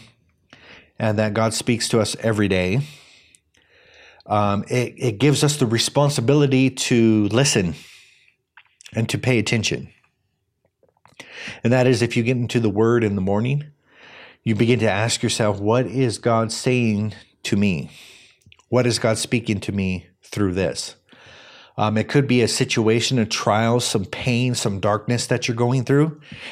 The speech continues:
And you can ask yourself, "What is God trying to express to me through this situation? What is God trying to communicate?"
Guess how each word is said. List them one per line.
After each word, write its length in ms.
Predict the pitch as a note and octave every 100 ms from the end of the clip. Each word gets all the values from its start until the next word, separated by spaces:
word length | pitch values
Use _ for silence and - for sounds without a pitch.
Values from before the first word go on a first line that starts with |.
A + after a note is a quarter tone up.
| -
And 100 | A#2
you 120 | A#2+
can 120 | A2
ask 320 | A2+ A2 G#2+ -
yourself, 340 | G#2 A2+ F#2+
"What 140 | B2 C#3
is 160 | C3
God 440 | A#2 A#2+ A#2+ A#2 A2+
trying 300 | A#2+ A2 G#2+
to 160 | A2
express 560 | F#2+ - - A#2 A2+ -
to 120 | -
me 280 | G#2 G#2 G2+
through 280 | G#2 - G2
this 140 | F#2+
situation? 760 | - F#2 - F2 E2 - - - - - - -
What 120 | A2+
is 120 | G#2+
God 240 | - G#2 F#2
trying 240 | G#2 F#2
to 40 |
communicate?" 680 | E2+ - G#2 G2+ - D2 F#2+